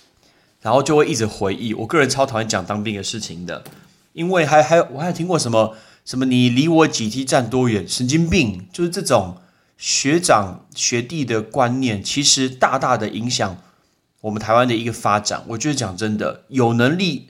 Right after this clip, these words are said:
才应该站在前面，跟你学长完全没有关系。学弟比学长强，学弟就应该站出来，跟你学长完全没有关系，你只是比别人早进去，而且早进去不代表比较强，只是你比较老，就这样而已。所以呢，很多人说什么，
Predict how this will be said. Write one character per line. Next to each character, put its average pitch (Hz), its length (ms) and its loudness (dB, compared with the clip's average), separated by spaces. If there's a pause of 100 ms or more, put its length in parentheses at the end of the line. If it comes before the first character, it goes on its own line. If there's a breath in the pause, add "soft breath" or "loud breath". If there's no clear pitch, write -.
才 - 160 -4
应 113 80 -2
该 123 140 4
站 123 180 0
在 110 100 0
前 101 240 -8
面， 101 280 -8 (320 soft breath)
跟 208 160 0
你 147 80 0
学 127 240 2
长 107 260 0
完 110 160 -2
全 117 100 -8
没 113 120 -4
有 98 60 -4
关 95 220 -4
系。 - 360 -8 (140 soft breath)
学 135 220 0
弟 190 220 0
比 110 240 -2
学 113 240 -2
长 110 240 2
强， 82 320 -8 (140)
学 - 180 -6
弟 160 160 -6
就 123 220 2
应 120 80 0
该 117 160 -2
站 107 180 0
出 107 160 -10
来， 95 80 -4
跟 233 160 -12
你 180 80 -4
学 120 140 -6
长 110 180 0
完 101 100 -4
全 104 140 -10
没 107 80 -6
有 101 60 -4
关 95 200 -12
系， 101 140 -10
你 160 140 -6
只 156 100 -6
是 147 80 -4
比 123 140 -6
别 107 160 -2
人 117 80 -4
早 113 180 -4
进 104 240 -10
去， - 260 -10 (200 loud breath)
而 190 80 -2
且 190 120 4
早 110 160 2
进 135 140 -2
去 139 100 -2
不 123 140 -6
代 160 140 -2
表 117 160 -2
比 92 100 -8
较 117 140 2
强， 98 240 -4 (180 loud breath)
只 - 120 -10
是 214 40 2
你 165 80 2
比 113 80 -6
较 147 120 4
老， 107 280 -4
就 - 140 -10
这 123 100 -4
样 151 180 0
而 92 80 -4
已。 92 220 -12 (300 soft breath)
所 240 180 -8
以 240 40 -6
呢， 175 280 0 (400 loud breath)
很 139 80 -10
多 180 80 -2
人 165 40 0
说 170 120 -2
什 135 100 -6
么， 110 240 -2